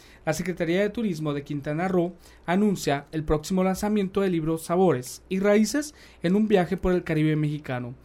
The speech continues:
cuyo objetivo es generar una identidad gastronómica local que se facilite apreciablemente por los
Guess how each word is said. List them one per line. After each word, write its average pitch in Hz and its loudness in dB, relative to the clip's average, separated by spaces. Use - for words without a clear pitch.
cuyo 180 6
objetivo 180 0
es 175 0
generar 208 2
una 170 0
identidad 196 0
gastronómica 170 -2
local 185 6
que 196 0
se 220 -2
facilite 220 0
apreciablemente 175 0
por 190 -2
los 190 -4